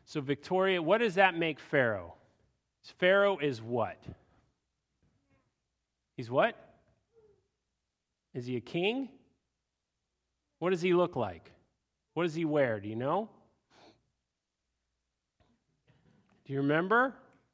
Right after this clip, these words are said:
Sophia, what does Pharaoh wear? It's where he wears kind of a fancy headdress, right? And he wears lots of makeup.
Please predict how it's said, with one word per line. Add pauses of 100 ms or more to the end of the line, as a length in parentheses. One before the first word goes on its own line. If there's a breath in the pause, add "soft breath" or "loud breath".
(360)
Sophia,
what
does
Pharaoh (100)
wear? (4000)
It's
where (120)
he
wears
kind
of
a
fancy
headdress, (480)
right? (680)
And
he
wears
lots
of
makeup.